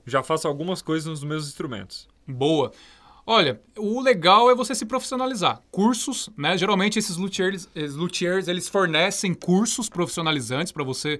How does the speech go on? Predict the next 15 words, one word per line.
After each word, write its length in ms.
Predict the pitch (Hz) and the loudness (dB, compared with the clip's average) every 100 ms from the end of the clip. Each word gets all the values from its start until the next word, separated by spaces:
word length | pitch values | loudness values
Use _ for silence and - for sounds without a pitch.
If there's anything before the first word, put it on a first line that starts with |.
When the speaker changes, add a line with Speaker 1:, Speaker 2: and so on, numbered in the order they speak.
| - - | -8 -10
Speaker 2:
aprender 440 | 147 165 143 185 | -4 -2 0 0
de 100 | 185 | -2
fato 320 | - 151 170 | 2 2 2
a 40 | 151 | -2
lidar. 380 | 131 135 185 - - - _ | -2 -2 -2 -6 -20 -20 _
Então, 340 | 143 151 185 220 | -8 -2 0 2
pra 200 | 226 254 | 2 2
você 520 | 269 - 240 233 202 - | 0 0 0 -2 -8 -4
ter 80 | 214 | 0
um 60 | 220 | 2
resultado 360 | 214 214 202 | 2 2 2
bacana, 360 | 175 - 208 180 | 2 2 -2 -2
cara, 160 | 143 | -4
se 120 | 143 180 | -4 -6
profissionalize. 680 | 190 - 208 156 123 110 | -6 -6 -6 -6 -6 -10